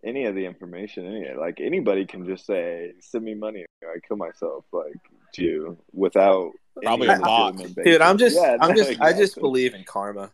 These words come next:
Speaker 3: I think I tweeted about it last time. Like, like, that's the only thing that makes any sense. If you're doing that, like,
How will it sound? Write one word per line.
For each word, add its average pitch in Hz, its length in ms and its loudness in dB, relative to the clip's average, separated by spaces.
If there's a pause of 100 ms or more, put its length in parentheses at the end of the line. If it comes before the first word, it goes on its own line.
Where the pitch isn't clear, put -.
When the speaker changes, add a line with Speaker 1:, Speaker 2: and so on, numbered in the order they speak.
(100)
Speaker 3:
I 110 80 -4
think 143 140 -2
I - 60 0
tweeted 107 280 -8
about 98 160 -4
it 95 40 -8
last 95 220 -8
time. 98 200 -16
Like, 107 180 -6 (200)
like, 147 180 -6
that's 175 220 -2
the 170 80 0
only 117 160 0
thing 107 120 -6
that 98 120 -8
makes 95 260 -8
any 87 200 -10
sense. 90 360 -14
If - 100 -20
you're 147 100 0
doing 98 340 -2
that, 92 320 -2
like, 98 380 -2